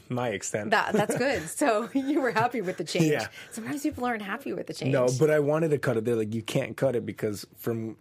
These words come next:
Speaker 1: Vegas week, you had long hair, so you have to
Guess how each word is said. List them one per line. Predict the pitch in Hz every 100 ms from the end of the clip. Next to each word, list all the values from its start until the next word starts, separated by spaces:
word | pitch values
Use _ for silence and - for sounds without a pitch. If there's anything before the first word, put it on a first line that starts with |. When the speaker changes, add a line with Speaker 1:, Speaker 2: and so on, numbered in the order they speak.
| _ -
Speaker 1:
Vegas | 120 123 131 117 -
week, | 101 95 -
you | 113 104
had | 104 104
long | 101 98
hair, | 107 101 -
so | - 107
you | 104
have | -
to | 104